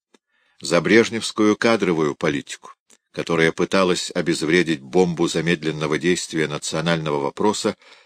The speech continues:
систематически опираясь на бюрократические региональные мафии и не желая решать ни одной серьезной проблемы, связанной с отношениями между различными республиками внутри Союза.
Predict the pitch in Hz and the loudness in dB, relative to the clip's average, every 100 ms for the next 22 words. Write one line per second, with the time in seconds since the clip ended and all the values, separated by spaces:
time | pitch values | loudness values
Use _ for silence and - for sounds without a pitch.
0 | - - 82 - 80 80 - 117 - - | -10 -4 -4 -2 -2 0 0 -2 -2 -6
1 | - 92 - 82 98 98 95 - _ _ | -2 -2 0 2 4 2 0 -8 _ _
2 | _ _ 82 82 80 87 85 87 82 110 | _ _ -4 -2 4 4 4 2 2 0
3 | 113 113 - - 98 87 87 80 90 98 | -2 -4 -6 -4 -2 0 2 2 2 0
4 | 90 90 87 101 87 - 69 62 - _ | 2 2 2 0 -2 -6 -8 -8 -14 _
5 | _ _ _ _ 87 85 78 82 90 85 | _ _ _ _ -6 -4 -2 0 2 4
6 | 82 - 92 - 78 76 76 85 113 - | 2 2 0 0 0 0 0 -2 -2 -2
7 | 98 95 90 82 73 - 73 67 110 113 | -2 0 0 -2 -6 -4 -4 2 0 0
8 | - 80 98 92 92 92 - - - - | -4 -2 -2 -2 -2 -2 -4 -14 -10 -6
9 | 78 82 73 101 92 87 82 82 85 85 | -4 -4 -2 0 2 2 2 0 0 -2
10 | 76 82 85 - 76 69 78 92 - 90 | 0 0 0 -2 -4 -2 -2 -4 -4 -4
11 | 85 78 - - 73 78 - 76 76 _ | -2 -4 -4 -4 -4 -4 -6 -8 -10 _
12 | _ _ 76 71 67 71 67 67 - 76 | _ _ -10 -8 -8 -8 -8 -8 -6 -6
13 | 64 60 - | -6 -10 -16